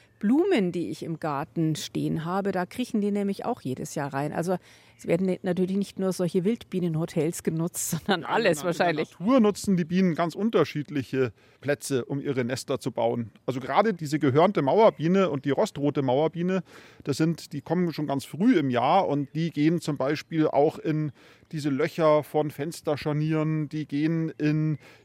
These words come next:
Speaker 2: die Löcher von Ziegelsteinen, die gehen eigentlich in alle möglichen langen, röhrenförmigen Hohlräume, also auch durchaus menschliche Strukturen, um dort eben ihre Zellen anzulegen.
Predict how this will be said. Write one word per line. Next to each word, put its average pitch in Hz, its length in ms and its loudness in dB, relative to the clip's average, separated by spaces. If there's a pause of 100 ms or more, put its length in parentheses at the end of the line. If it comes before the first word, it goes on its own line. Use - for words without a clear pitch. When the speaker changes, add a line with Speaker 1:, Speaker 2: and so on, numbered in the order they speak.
(140)
Speaker 2:
die 151 80 -2
Löcher 156 360 -2
von 147 460 -4
Ziegelsteinen, 170 1000 0
die 165 80 -8
gehen 208 220 -4
eigentlich 190 420 2
in 180 160 -6
alle 214 200 4
möglichen 175 680 0
langen, 175 420 2
röhrenförmigen 185 880 4
Hohlräume, 185 560 4
also 151 200 -2
auch - 180 -2
durchaus 196 460 2
menschliche 175 440 -6
Strukturen, 196 680 2 (380)
um 185 200 0
dort 170 260 4
eben 175 200 0
ihre 165 260 -4
Zellen 127 320 2
anzulegen. 117 560 -8